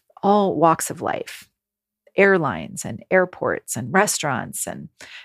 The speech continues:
everything. Everyone seems to be hiring. So my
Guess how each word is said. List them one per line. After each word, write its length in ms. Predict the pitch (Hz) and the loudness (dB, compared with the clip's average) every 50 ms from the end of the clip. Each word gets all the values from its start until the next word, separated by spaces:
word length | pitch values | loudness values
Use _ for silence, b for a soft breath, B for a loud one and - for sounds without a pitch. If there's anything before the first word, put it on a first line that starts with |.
| B B | B B
everything. 460 | - 196 175 175 131 123 - 107 - - - _ _ _ _ - | 0 2 2 2 -2 -2 -8 -14 -14 -14 -16 _ _ _ _ -8
Everyone 360 | 190 190 220 220 196 202 190 | -4 2 2 4 6 6 4
seems 260 | 180 - 170 156 160 - | 4 2 0 0 0 -2
to 80 | - | -4
be 80 | - 135 | -4 -4
hiring. 580 | 151 135 - 139 139 120 - - - - - - _ B B B B B B B B B B B B B B B B | -4 -2 -2 -2 -2 -2 -4 -4 -6 -10 -12 -14 _ B B B B B B B B B B B B B B B B
So 400 | - - - 214 208 190 170 - _ _ - | 0 6 6 8 6 6 2 0 _ _ -4
my 560 | 196 208 240 233 233 247 254 247 247 220 | 0 2 4 4 4 6 4 4 4 2